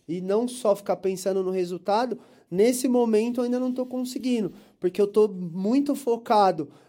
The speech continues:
aonde que esse trampo a médio e longo prazo vai me levar, e eu tenho que tá ali cuidando das, das partes, onde que eu vou tocar, onde que minha música vai aparecer, pra quem que eu posso,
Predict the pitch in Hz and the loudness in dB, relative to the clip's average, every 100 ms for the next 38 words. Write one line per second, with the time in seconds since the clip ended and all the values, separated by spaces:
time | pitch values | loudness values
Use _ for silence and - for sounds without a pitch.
0 | - 170 202 269 269 269 233 - 208 202 | -2 4 4 4 0 -2 -4 -4 0 2
1 | 190 196 196 190 190 185 170 170 185 190 | 2 0 0 2 0 0 0 -2 0 -4
2 | 190 196 180 165 180 185 190 196 208 190 | -4 0 0 0 -4 -4 -2 0 0 2
3 | 202 233 262 - _ _ _ _ _ - | 2 2 -2 -14 _ _ _ _ _ -2
4 | 269 277 269 269 269 - 277 285 277 247 | 0 0 0 0 -2 0 2 4 2 0
5 | - 240 233 240 240 233 240 - 220 233 | -4 0 0 0 0 0 -2 -4 -4 -4
6 | 233 - 226 208 214 226 233 - 208 160 | -2 0 0 0 0 -2 -2 -8 -6 -4
7 | 160 165 170 180 185 185 208 233 220 202 | -4 -4 -6 -8 -12 -4 0 0 2 2
8 | 208 - 185 185 175 175 175 175 170 170 | 0 -4 -4 -4 -4 -2 -2 -2 -2 -2
9 | 165 - 202 226 226 - - _ 185 185 | -4 -2 0 0 -4 -14 -20 _ -2 -2
10 | 220 220 226 202 196 | -6 -6 -2 -2 -2